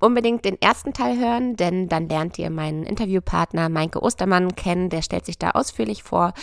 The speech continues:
und ich finde das immer schöner, wenn man so ein bisschen so ein Gefühl für die Person bekommen hat. In dieser Folge sind wir sozusagen mittendrin in der Reise, denn mit dem Nuffield-Stipendium,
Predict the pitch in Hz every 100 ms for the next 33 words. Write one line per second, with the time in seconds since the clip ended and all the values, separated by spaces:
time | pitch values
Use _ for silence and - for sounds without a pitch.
0 | - - 165 160 175 170 - 165 160 -
1 | 175 170 156 156 151 151 165 - 156 151
2 | 151 147 156 - 165 - 156 - 156 156
3 | 160 139 - 143 147 196 - - - -
4 | - 190 185 254 277 - 226 220 214 202
5 | 226 202 190 - 185 185 185 180 180 190
6 | - 233 - 220 233 226 - 196 220 202
7 | 185 185 - - - - 160 220 180 151
8 | 190 233 - - - 160 170 - 160 160
9 | 170 - 180 180 - 180 - 151 175 196
10 | 220 233